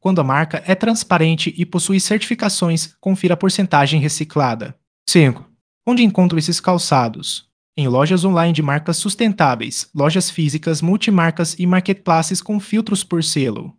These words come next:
Verifique avaliações e políticas de troca. Saiba mais sobre onde pesquisar e comprar com segurança em guias de compra para uso diário e trabalho.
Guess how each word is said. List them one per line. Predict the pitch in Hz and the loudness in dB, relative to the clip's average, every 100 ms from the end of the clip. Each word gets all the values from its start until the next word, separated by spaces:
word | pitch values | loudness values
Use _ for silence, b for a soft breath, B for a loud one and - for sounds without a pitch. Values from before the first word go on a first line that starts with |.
| _ _ - | _ _ -4
Verifique | 135 - 190 202 | -2 0 2 2
avaliações | 202 220 - 151 160 156 196 | 4 2 2 2 2 0 -2
e | |
políticas | 196 185 180 165 170 | 2 4 4 2 2
de | 147 | 2
troca. | 151 135 113 - 123 - _ _ - | 2 2 2 -2 -14 -16 _ _ -2
Saiba | 147 165 | 0 2
mais | 170 185 | 0 0
sobre | - 180 180 | -2 -2 -2
onde | 151 | -2
pesquisar | 151 180 - 147 151 160 156 | -4 -4 -4 -2 0 -2 -4
e | 185 | -8
comprar | 180 175 151 160 | -4 -4 -2 -2
com | 175 | -4
segurança | - 185 160 147 156 | -4 -2 -2 -2 -2
em | 175 | -2
guias | 170 175 | 0 0
de | 170 | -2
compra | - 139 147 | -6 -6 -6
para | 147 160 156 | -4 -2 -2
uso | 143 151 | -2 -4
diário | 151 147 160 156 156 | -2 0 0 -4 -6
e | 165 | -6
trabalho. | 165 156 143 117 104 123 | -4 -2 0 -2 -6 -16